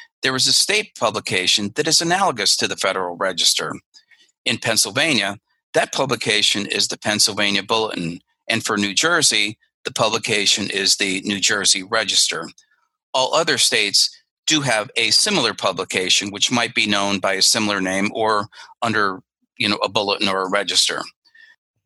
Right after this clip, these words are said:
When you look at a final regulation, sometimes you wonder what the board or agency was thinking when they drafted it, since final regulations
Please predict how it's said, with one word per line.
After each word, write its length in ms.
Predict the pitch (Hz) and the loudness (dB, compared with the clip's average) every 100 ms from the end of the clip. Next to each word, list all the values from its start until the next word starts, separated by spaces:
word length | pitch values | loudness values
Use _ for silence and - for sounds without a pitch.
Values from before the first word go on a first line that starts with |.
| - | -4
When 120 | 160 | 0
you 100 | 190 | 2
look 200 | 247 - | 0 -2
at 60 | - | -2
a 40 | |
final 320 | - 131 123 | 0 0 0
regulation, 840 | 117 110 101 104 101 95 107 104 101 - - | 0 0 2 0 0 2 0 -2 -4 -8 0
sometimes 560 | - 254 240 190 151 | 2 2 2 2 2
you 60 | 135 | 0
wonder 480 | 120 120 113 98 92 - | 0 0 0 -2 -6 -4
what 180 | 131 151 | -2 -2
the 60 | 113 | -4
board 360 | 120 120 120 | -4 0 0
or 220 | 117 101 - | -2 -6 -2
agency 500 | 123 117 120 - 117 | 0 0 2 2 0
was 300 | 104 104 - | 0 2 2
thinking 520 | 156 143 113 95 95 _ - | 2 0 0 -2 -6 _ -4
when 140 | 117 | 0
they 120 | 104 | 0
drafted 540 | 98 123 127 127 107 92 | 0 0 0 -2 -2 -4
it, 160 | 92 _ _ _ _ _ - | -4 _ _ _ _ _ -2
since 280 | - 131 - | 0 2 2
final 300 | 156 196 147 | 2 0 0
regulations 840 | 113 107 101 101 98 107 101 - | -2 0 0 2 2 0 2 0